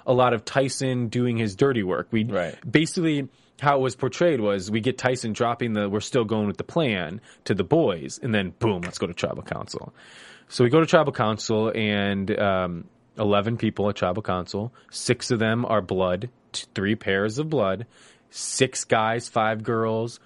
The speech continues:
Speaker 1: five loved ones, six pairs. So,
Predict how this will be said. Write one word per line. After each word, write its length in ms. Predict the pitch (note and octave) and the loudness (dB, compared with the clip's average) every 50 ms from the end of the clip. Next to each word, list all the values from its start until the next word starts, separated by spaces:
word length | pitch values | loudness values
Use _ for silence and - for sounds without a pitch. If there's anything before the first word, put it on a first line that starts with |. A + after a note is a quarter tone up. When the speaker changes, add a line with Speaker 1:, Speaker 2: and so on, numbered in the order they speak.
| _ _ | _ _
Speaker 1:
five 480 | _ - - - B2 A#2+ A#2+ B2 A2 A2+ | _ -2 2 2 4 4 2 0 -2 -2
loved 240 | A#2 A#2 A#2 A2+ A2 | -2 -2 -2 -2 -4
ones, 320 | A#2 A#2 A#2 A2+ A#2 A2 | -2 -2 -2 -2 -4 -6
six 300 | - - - B2+ - - | -6 -6 -6 -6 -6 -8
pairs. 480 | - - - A#2+ A2+ A2 A2 G#2+ A2 G#2 | -14 -6 -2 -2 0 2 2 0 -2 0
So, 200 | - A2 G2+ G2+ | 0 0 0 0